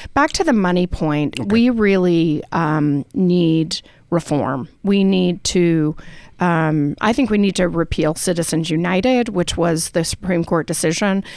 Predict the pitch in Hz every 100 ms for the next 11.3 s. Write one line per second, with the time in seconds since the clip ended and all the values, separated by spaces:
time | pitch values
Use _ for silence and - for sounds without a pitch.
0 | - - 190 180 170 170 - 180 170 165
1 | - - 185 185 - 175 175 180 - -
2 | 170 180 - 185 - 170 - 165 156 156
3 | 156 196 170 156 131 156 240 - - 135
4 | - 117 107 - 107 104 98 107 - 98
5 | - 98 78 - - - - 294 185 -
6 | - 95 - 294 285 285 294 294 - -
7 | 269 - - 262 - 277 269 226 254 240
8 | 214 226 233 233 226 220 - - - -
9 | 226 220 247 269 262 220 208 196 202 196
10 | 180 185 185 175 180 180 180 175 180 180
11 | 170 170